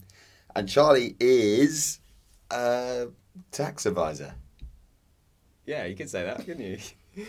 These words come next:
Speaker 2: Also, um, what else do I do? I do. I rent out some marquees sometimes, put tents up.
Speaker 1: Yeah, entrepreneur.
Speaker 2: Yeah.
Speaker 1: Born with it.
Speaker 2: Tentrepreneur.
Speaker 1: <laughs> A t-, a t-, entrepreneur, as I say in
Speaker 2: <laughs>
Speaker 1: France.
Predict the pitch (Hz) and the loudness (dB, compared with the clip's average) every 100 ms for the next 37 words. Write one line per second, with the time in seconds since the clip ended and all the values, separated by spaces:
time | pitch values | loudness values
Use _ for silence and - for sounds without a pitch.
0 | 202 - 147 - 131 127 127 123 - - | -12 -6 -4 0 2 4 4 0 -6 -12
1 | - _ - - _ - - _ - 120 | -12 _ -18 -18 _ -20 -20 _ -6 0
2 | 120 123 123 139 139 139 101 95 95 95 | 2 2 0 -2 -2 -2 -4 -2 -2 -4
3 | 95 - - - - - - 113 120 113 | -8 -16 -20 -20 -20 -16 -10 -4 -4 -4
4 | 123 123 104 104 101 95 104 92 95 98 | -6 -6 -8 -6 -6 -6 -4 -6 -6 -8
5 | 95 117 135 - - 113 104 - 113 - | -10 -10 -12 -12 -8 -8 -8 -8 -8 -12
6 | _ _ 143 143 151 131 131 147 180 - | _ _ 8 8 8 0 0 0 0 -2
7 | - _ - 113 110 90 90 - - - | -16 _ -12 -2 0 -2 -6 -18 -20 -20
8 | - - 139 110 73 - - 139 - 92 | -20 -2 0 0 -8 -12 -10 -10 -8 -10
9 | 85 92 _ _ _ - - - _ _ | -12 -16 _ _ _ -14 -14 -16 _ _
10 | 143 - 117 - - 135 123 95 - - | -20 -6 -6 -6 -8 -6 -6 -8 -14 -12
11 | 120 120 - 107 107 120 95 67 - - | -10 -10 -12 -10 -6 -6 -6 -8 -8 -4
12 | 139 - - 78 - 147 | -6 -4 -4 -2 -4 -12